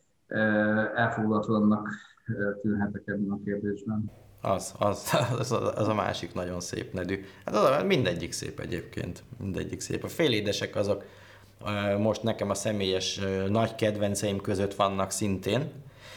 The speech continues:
Speaker 2: és azt a trükköt szoktam elkövetni, mert tudom, hogy jó, oké? Nem kell túlmagyarázni.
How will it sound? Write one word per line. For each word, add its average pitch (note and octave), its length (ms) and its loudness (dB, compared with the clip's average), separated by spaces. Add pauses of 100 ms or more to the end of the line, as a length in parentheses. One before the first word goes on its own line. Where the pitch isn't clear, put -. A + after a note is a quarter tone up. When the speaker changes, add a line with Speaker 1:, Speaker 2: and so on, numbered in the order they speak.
(160)
Speaker 2:
és - 240 0
azt - 260 4
a B2 60 4
trükköt B2+ 400 2
szoktam A2 360 0
elkövetni, A#2+ 580 2
mert B2 220 4
tudom, D3+ 300 8
hogy B2 180 6
jó, G#2+ 340 0 (140)
oké? - 520 -4 (460)
Nem C3+ 400 4
kell A#2+ 180 2
túlmagyarázni. G2 1040 2